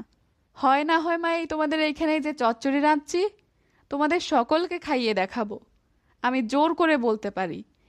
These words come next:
এরকম চচ্চড়ি কখনো খাওনি, আর কখনো খাবেও না।"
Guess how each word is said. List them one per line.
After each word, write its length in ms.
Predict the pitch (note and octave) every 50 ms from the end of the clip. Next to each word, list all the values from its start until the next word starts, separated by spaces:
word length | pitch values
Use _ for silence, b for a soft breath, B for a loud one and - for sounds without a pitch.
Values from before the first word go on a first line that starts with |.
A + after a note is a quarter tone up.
| _
এরকম 380 | - A#3 A#3 A#3+ - A#3+ A#3+ A#3+
চচ্চড়ি 500 | - B3 A#3+ A#3+ B3 - B3+ B3+ C#4+ C#4 -
কখনো 440 | B3 G#3+ - - - C4 C4+ C4
খাওনি, 440 | C4 - B3+ G#3+ G3+ F3 E3+ - - - _ _ _ _ _ _ _ _ -
আর 100 | C4+ D4 D4+
কখনো 280 | D#4 D#4 D#4+ E4+ D#4 D#4
খাবেও 480 | - - B3+ G3+ F#3+ A3 A#3 A3 G3
না।" 220 | F#3 E3+ D#3 -